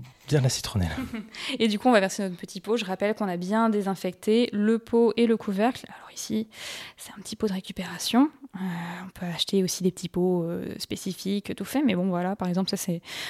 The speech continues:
Speaker 2: un petit pot de confiture, euh, tout simplement. Hop, c'est toujours bien de faire de la récup quand on peut. Hop, voilà.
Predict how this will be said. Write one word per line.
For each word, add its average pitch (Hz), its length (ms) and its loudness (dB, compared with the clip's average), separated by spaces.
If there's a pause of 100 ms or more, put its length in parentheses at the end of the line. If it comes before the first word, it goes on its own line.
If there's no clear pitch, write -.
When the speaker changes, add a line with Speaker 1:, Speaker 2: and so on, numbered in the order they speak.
(120)
Speaker 2:
un 190 120 2
petit 196 320 -2
pot 190 240 0
de 170 160 -2
confiture, 175 960 -4
euh, - 80 -10 (120)
tout - 120 -16
simplement. 180 480 -6 (560)
Hop, 202 180 -6
c'est - 140 -12
toujours 190 220 -4
bien 190 120 2
de 185 80 -2
faire 185 140 -2
de 175 80 2
la 170 80 2
récup 175 320 -2
quand 214 200 0
on 180 80 0
peut. 190 200 0 (1600)
Hop, 262 500 2 (300)
voilà. 170 420 0